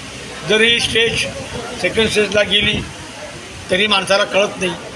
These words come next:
तिसऱ्या स्टेजला जर आपण गेलो,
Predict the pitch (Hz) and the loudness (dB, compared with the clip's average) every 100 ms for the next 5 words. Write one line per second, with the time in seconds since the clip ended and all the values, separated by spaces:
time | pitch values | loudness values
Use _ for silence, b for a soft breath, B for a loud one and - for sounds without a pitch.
0 | - - - - - 190 - 226 - - | -4 -4 -4 -6 -4 -2 2 0 0 -8
1 | - - - - 208 214 208 220 208 214 | -14 -14 -10 0 2 4 4 2 2 0
2 | 190 208 220 | 2 4 2